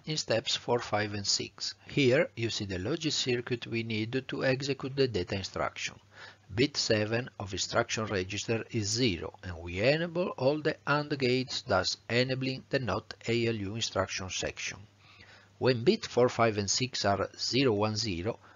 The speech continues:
we have the opcode for the data instruction, and the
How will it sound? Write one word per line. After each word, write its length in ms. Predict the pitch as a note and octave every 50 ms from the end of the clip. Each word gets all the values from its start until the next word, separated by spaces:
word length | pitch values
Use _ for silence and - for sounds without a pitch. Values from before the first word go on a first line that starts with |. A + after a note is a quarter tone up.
| _ -
we 120 | C#3+ B2+
have 300 | - F3 E3 D#3+ D3+ D3
the 80 | D#3+ D#3+
opcode 600 | A#2+ A#2 C3 - - - - C3 B2 B2 A#2+ - - - - - -
for 200 | - - B2 A#2+
the 120 | B2+ B2
data 280 | A#2 A#2 A#2 A2 - A2+
instruction, 680 | A2 G#2+ - - G#2 G2 F#2+ - - - G#2+ G2+ G#2 - - - - _ _ -
and 180 | G#2 F#2+ F2
the 120 | C3+ C3+